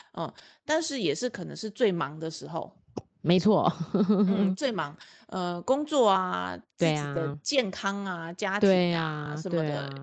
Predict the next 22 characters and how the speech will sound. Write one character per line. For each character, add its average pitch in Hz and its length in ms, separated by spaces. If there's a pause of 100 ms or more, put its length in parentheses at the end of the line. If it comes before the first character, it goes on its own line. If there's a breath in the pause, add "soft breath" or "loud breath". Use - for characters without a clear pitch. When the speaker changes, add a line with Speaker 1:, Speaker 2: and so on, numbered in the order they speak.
(100)
Speaker 1:
一 - 100
大 185 160
堆 175 160
事 160 240
情。 - 240
Speaker 2:
嗯。 - 80 (420 soft breath)
Speaker 1:
那 220 240
在 226 340
这 277 160
个 233 120
时 190 260
候， 185 560
我 185 220
觉 220 200
得 269 340
可 202 180
能 165 160
会 254 160
因 226 140
为 240 120
忙 170 380
碌， 190 300